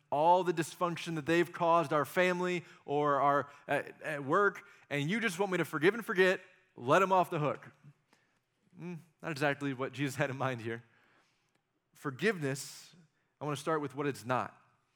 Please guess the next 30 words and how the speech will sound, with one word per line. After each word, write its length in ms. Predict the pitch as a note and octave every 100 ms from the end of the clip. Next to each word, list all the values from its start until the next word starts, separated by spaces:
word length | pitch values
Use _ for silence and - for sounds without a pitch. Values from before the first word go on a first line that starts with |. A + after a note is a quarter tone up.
| _ _ _ _
Forgiveness 680 | C#3+ B2 F3+ F#3 G3 -
is 260 | - D3+ A#2
not 480 | C3 C#3+ E3 - -
excusing 1000 | C#3 - - - F3+ A3 F#3 G#3+ G#3+ G3+ _ _ _
or 140 | D#3 D#3
dismissing 840 | D3 C#3 D#3 E3+ - F3 E3 D#3+
sin. 420 | D#3+ - D3+ A2 F#2+ _ _ _ _ _ _ _ -
It 100 | E3+
is 200 | D#3 B2+
not 380 | C#3+ F3+ G#3 F#3
saying 320 | - F#3+ F#3
to 120 | E3
someone, 400 | - D#3+ D3 C#3+
"Oh, 240 | F#3+ E3 A#2+
it's 180 | C#3
no 200 | D3 F3
big 240 | F#3+ G3 C#3+
deal, 440 | E3+ F3 F3 E3+ - _ _ _ _ -
don't 300 | A2 C#3+ D#3+
worry 200 | C#3+ C#3
about 280 | B2 A2 G2+
it. 80 | G#2
What 180 | C3+ D#3+
you 80 | F3
did 240 | D#3 E3
was, 300 | C#3+ B2 G#2 - _ -
was 140 | C3
small 400 | - D3 D#3 D#3
enough 240 | D3+ D3+
for 240 | - C#3